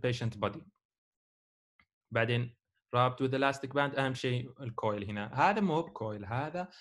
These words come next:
بالنسبة لنا هذا هو اللي يوفر لنا الصوت أو اللي الميكانيكال فايبريشن المسؤول عن، آه، elasticity. وهذا هو ال، ال، آه، الكويل اللي للتصوير.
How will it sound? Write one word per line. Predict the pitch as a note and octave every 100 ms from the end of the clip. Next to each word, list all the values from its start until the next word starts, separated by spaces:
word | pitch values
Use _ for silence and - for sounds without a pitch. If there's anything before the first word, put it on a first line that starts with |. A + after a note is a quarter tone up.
| - _
بالنسبة | B2+ C3+ C3+ C#3
لنا | C#3+ D3 D3+ - _ _ -
هذا | C#3+ D3
هو | D3
اللي | C#3+ B2 A#2+ - -
يوفر | A#2+ A2+ - - D3+ C#3+
لنا | C3 B2+ C3
الصوت | C3 - - B2 A#2+ - - -
أو | A#2+
اللي | A#2+ A#2 A#2+ A#2+
الميكانيكال | A2 A2 A#2+ C3 C3 B2+ G#2
فايبريشن | A2 G#2 B2+ C3+ B2+ C3 C3 _ _ -
المسؤول | A2+ A2+ A2 A2+ A#2 - B2+
عن، | A#2 A#2 A#2 - A#2+
آه، | A2 G#2+ G#2 G#2 B2 - _ _ _ -
elasticity. | A#2 A#2 A#2 C3 - - A2 - _ _ _ _ _ _ _ _ _ _ -
وهذا | C3 C3+ F#3 F3+ F3
هو | D#3 D#3 D3+ D#3
ال، | B2+ A#2+ A#2+ B2 - _ _ _ A#2+
ال، | A2+ G#2+
آه، | G#2+ G#2+ G#2 A2+ B2 B2 - _ _ - _ -
الكويل | A#2+ B2+ A#2+ A#2 A#2+
اللي | G#2+ A2 G#2+
للتصوير. | B2 A#2 B2+ G#2 A2+ - A#2